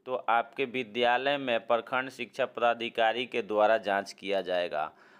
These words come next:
अगर उससे ज़्यादा है, तो जिला स्तरीय कर्म-, पदाधिकारी द्वारा जांच किया जाएगा और उससे भी ज़्यादा है, तो राज्य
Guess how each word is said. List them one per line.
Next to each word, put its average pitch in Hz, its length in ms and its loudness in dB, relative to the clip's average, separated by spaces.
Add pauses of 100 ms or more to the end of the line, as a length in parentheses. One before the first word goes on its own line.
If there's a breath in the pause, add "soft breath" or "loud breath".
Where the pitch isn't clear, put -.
(140 soft breath)
अगर 139 280 2
उससे 147 500 -4
ज़्यादा 131 480 2
है, 139 280 2
तो 135 220 -4
जिला 120 560 0
स्तरीय 127 520 0
कर्म-, 120 340 0 (500)
पदाधिकारी 127 680 0
द्वारा 123 300 2
जांच 120 360 0
किया 135 260 2
जाएगा 131 520 2 (440 loud breath)
और 170 180 4
उससे 175 420 0
भी 196 140 0
ज़्यादा 147 420 4
है, 139 180 2
तो 135 180 0
राज्य 139 400 2